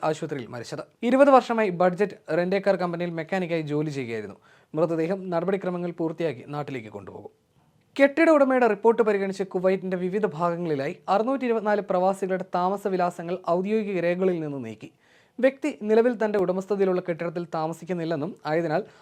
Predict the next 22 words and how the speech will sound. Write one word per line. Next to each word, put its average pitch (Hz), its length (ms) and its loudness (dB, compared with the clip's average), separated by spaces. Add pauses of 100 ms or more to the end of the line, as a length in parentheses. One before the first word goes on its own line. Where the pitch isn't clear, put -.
(140)
ആ 262 120 8
അഡ്രസ്സിൽ 226 400 2
നിന്ന് 214 180 0
വ്യക്തിയുടെ 190 360 -2
പേര് 185 360 0
നീക്കണമെന്നുമുള്ള 175 580 -4
പ്രോപ്പർട്ടി 160 580 -2
ഉടമയുടെ 165 320 -2
റിപ്പോർട്ട് 175 320 -4
പരിഗണിച്ചോ 156 600 -2
കെട്ടിടം 254 240 6
പൊളിച്ചു 220 340 2
മാറ്റിയതിനാലോ 196 640 2
രജിസ്റ്റർ 170 420 -2
ചെയ്ത 180 160 0
വിലാസത്തിൽ 165 600 0
കെട്ടിടം 170 300 -2
ഇല്ലെന്ന് 170 320 -4
പരിശോധനയിൽ 170 540 -4
കണ്ടെത്തിയതിനെ 180 460 0
തുടർന്നോ 175 440 -2
ആണ് 139 200 -6